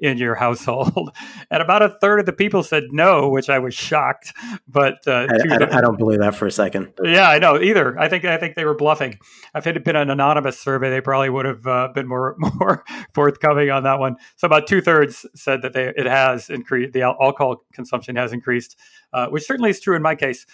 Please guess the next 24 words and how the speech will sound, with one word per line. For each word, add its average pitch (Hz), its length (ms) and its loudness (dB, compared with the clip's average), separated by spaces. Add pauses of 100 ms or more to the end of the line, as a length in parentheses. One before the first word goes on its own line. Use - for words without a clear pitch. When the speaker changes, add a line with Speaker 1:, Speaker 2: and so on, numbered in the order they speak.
(180)
Speaker 1:
But 160 140 2
my 143 100 2
passion 139 760 -4 (480)
is 135 400 2
mezcal. 127 800 -2 (340)
And 127 160 2
a 127 60 -2
lot 131 140 4
of 131 40 -2
people 143 200 -2
don't 131 420 -2
know 127 560 -2 (120)
that 220 180 0
much 160 140 -4
about 131 260 0
mezcal, 127 600 -2 (260)
but 131 120 0
it 131 80 -2
is 135 440 0 (140)
kind 220 120 2
of 170 80 0
in 156 100 0
the, 135 340 2
uh, 131 140 -2